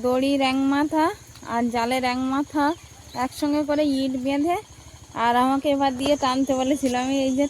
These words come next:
টানছিলাম, এই দড়ির এই মাথাটা ওই দেখা যাচ্ছে। তো টানতে টানতে এইখানে ওপরে উঠে গেছে, পানার ওপরে, কারণ পানার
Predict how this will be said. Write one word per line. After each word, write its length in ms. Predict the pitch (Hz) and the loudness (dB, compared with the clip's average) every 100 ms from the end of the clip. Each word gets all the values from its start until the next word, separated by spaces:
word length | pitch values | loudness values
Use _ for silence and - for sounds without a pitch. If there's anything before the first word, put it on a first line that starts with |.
| 285 | 0
টানছিলাম, 580 | 233 285 - 294 285 349 - - - - - - - - - - - - 262 | 0 -2 0 2 2 0 -6 -16 -18 -18 -20 -20 -20 -20 -20 -20 -20 -12 -6
এই 80 | 240 247 240 | -2 -2 -2
দড়ির 340 | 240 262 277 277 254 | 0 0 0 0 0
এই 80 | 247 240 | 0 -2
মাথাটা 380 | 247 277 254 277 269 | -2 -2 -2 0 0
ওই 120 | 262 349 - - - | 0 -2 -4 -16 -12
দেখা 200 | 233 240 247 | -8 -6 -2
যাচ্ছে। 340 | 262 277 - 320 403 - - - - - - - - - | -2 -4 -4 -4 -4 -18 -20 -20 -20 -20 -20 -20 -20 -10
তো 80 | 233 233 240 240 | -6 -2 -2 -2
টানতে 240 | 233 254 269 | -2 -2 0
টানতে 220 | 277 285 269 | 0 0 0
এইখানে 220 | 285 285 269 | 0 2 0
ওপরে 240 | 262 269 262 | 0 2 2
উঠে 160 | 269 285 | 2 2
গেছে, 280 | 254 262 214 208 - - - - - | 2 0 -4 -10 -12 -20 -20 -20 -10
পানার 280 | 254 269 262 240 | -4 -2 0 -2
ওপরে, 240 | 233 220 233 | -2 -4 -4
কারণ 180 | 226 277 285 | -2 0 0
পানার 240 | 247 285 | 0 0